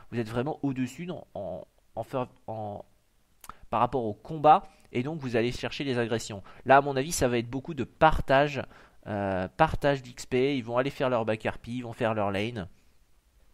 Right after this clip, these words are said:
Alors après, il peut y avoir des agressions, il peut y avoir des kills, bien évidemment, sur des erreurs de positionnement, mais je sais pas s'ils vont vraiment essayer d'aller provoquer des kills, donc on verra. Zeros qui prépare les mid R P et qui attend Captain Twig pour les choper. Ah si, ils utilisent le fog quand même.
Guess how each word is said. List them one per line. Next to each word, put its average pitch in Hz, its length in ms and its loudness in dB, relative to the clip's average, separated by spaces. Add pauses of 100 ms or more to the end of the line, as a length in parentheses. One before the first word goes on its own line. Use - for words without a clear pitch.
(120)
Alors 107 200 2
après, 127 240 2
il 120 40 -2
peut 131 160 0
y 123 60 4
avoir 113 180 2
des 110 180 -4
agressions, 110 360 -4
il 156 80 -4
peut 123 120 -6
y 110 40 0
avoir 101 180 0
des 107 100 -4
kills, 151 220 -8
bien 131 140 -8
évidemment, 127 320 -6
sur 120 160 -10
des 117 260 -2
erreurs 165 260 4
de 147 80 -8
positionnement, 123 640 -8 (400)
mais 113 80 -10
je - 60 -10
sais 120 100 -6
pas 160 120 4
s'ils 131 280 -6
vont 139 160 -8
vraiment 123 320 -2
essayer 127 240 -8
d'aller 107 200 -2
provoquer 135 600 -6
des 117 100 -4
kills, 135 300 -10 (340)
donc 131 160 -14
on 143 80 -8
verra. 131 380 4 (220)
Zeros 147 400 -2
qui - 140 -12
prépare 151 640 4
les 123 160 0
mid 143 180 -2
R 127 120 4
P 131 280 -12
et 113 60 -6
qui - 180 -6
attend 151 220 -4
Captain 139 320 -8
Twig 135 180 -10
pour 123 140 -8
les 123 80 -4
choper. 139 280 -6
Ah 202 200 8
si, 190 240 -2
ils 143 120 -6
utilisent 202 300 -6
le 139 100 2
fog 160 320 2
quand 139 140 2
même. 156 220 0